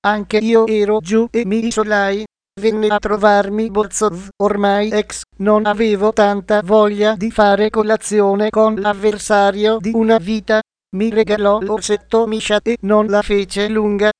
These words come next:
"Ti ho visto spento, senza scintilla, guardati dentro e torna a mordere la pista." In finale mi confinarono in ottava corsia, non ero contento,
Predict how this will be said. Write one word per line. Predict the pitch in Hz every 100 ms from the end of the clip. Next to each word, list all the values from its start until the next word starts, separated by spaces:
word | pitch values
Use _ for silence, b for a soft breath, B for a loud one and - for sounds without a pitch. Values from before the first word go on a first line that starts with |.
| _ -
"Ti | 226 220
ho | 208
visto | 208 214 - - 220
spento, | - - 214 208 190 220 220 -
senza | - 208 208 208 226 214
scintilla, | 208 214 190 208 196 190 208 -
guardati | 202 214 202 214 208 208 226
dentro | 175 202 202 214 214 214
e | 233
torna | 233 220 208 220 220
a | 208
mordere | 214 202 190 180 196 208
la | 208 208
pista." | 214 208 - 220 220 - _ -
In | 220 220
finale | 208 208 208 190 190 202
mi | 214
confinarono | 226 220 220 233 202 196 190 202 208
in | 214 214
ottava | 214 - 202 196 196 214
corsia, | 214 202 - 214 202 202 208 _
non | 196 214 214
ero | 214 202 214
contento, | 220 214 214 208 202 226